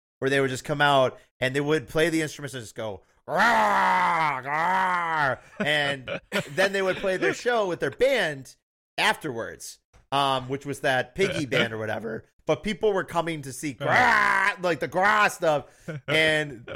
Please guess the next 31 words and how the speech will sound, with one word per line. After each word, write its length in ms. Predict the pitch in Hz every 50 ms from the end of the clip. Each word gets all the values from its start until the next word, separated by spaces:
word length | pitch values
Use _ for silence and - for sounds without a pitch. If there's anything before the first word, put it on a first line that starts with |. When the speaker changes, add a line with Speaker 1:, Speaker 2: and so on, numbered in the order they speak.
| 123 -
Speaker 1:
they 140 | _ 156 151
were 140 | 156 160 156
like, 220 | 156 151 147 135
"Let's 200 | 151 180 - -
just 240 | - 247 185 127 131 123
be 400 | 160 175 190 190 185 180 170 175 - -
a 60 | 131 120
band 400 | - 151 147 165 170 170 151 143
like 200 | 139 131 104 -
this 380 | 214 269 269 185 147 - -
with 180 | 135 143 139 -
the 80 | 139
music 300 | 131 143 151 131 143 135
that 100 | - 143
we 100 | 139 139
play 220 | 127 - 143 135 131
in 60 | 123
the 60 | 120
Piggy 280 | 107 - 185 190 180 160
band 220 | 135 139 131 120
or 40 | 117
whatever." 460 | 110 104 123 120 113 127 127 123 127 - _ _ _ _ _ - _ -
And 120 | 143 143
that's 160 | 151 143 -
kinda 320 | - - 165 175 185 185 175
how 180 | 160 160 147 135
it's 140 | 131 127
sorta 420 | - - - 165 170 165 156 147 143 - - -
Piggy 320 | - 180 175 151 147 127
X, 280 | 117 143 160 - - - -
yeah. 260 | 135 135 117 107 -